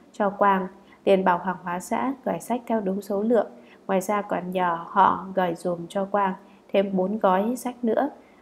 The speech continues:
Quang già rồi mục lực không đủ, một lực chẳng quan tâm đến chuyện bên ngoài, cũng chẳng có môn đình pháp phái. Mặc ai nói hay kẻ dở, Quang cũng chẳng muốn quan tâm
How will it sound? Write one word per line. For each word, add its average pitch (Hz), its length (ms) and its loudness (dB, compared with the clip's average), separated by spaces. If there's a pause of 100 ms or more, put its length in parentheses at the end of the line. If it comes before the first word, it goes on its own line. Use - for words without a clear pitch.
(100)
Quang 196 300 4
già 175 200 -2
rồi 175 280 0
mục 175 240 -4
lực 180 220 0
không 190 320 0
đủ, 175 220 2 (440)
một 190 200 6
lực 190 180 4
chẳng 175 240 0
quan 202 220 0
tâm 190 220 2
đến 196 440 4
chuyện - 300 0
bên 180 220 -2
ngoài, 165 360 -8
cũng 233 320 -2
chẳng 180 200 -4
có 170 260 -2
môn 202 280 2
đình 165 320 -4 (140)
pháp 196 120 -2
phái. 196 400 2 (720)
Mặc 196 220 2
ai 190 380 4
nói 190 600 2
hay 180 280 0
kẻ 170 260 -2
dở, 165 260 4 (340)
Quang 208 260 2
cũng 254 260 2
chẳng 214 160 -4 (100)
muốn 165 180 -4
quan 196 200 -2
tâm 190 160 2